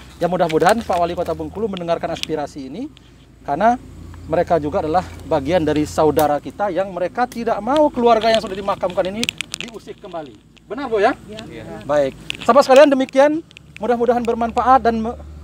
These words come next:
Speaker 1: eh, menjadi bahan renungan dari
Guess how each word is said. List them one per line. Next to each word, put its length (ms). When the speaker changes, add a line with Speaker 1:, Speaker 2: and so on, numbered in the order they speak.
Speaker 1:
eh, 520
menjadi 640
bahan 240
renungan 400
dari 240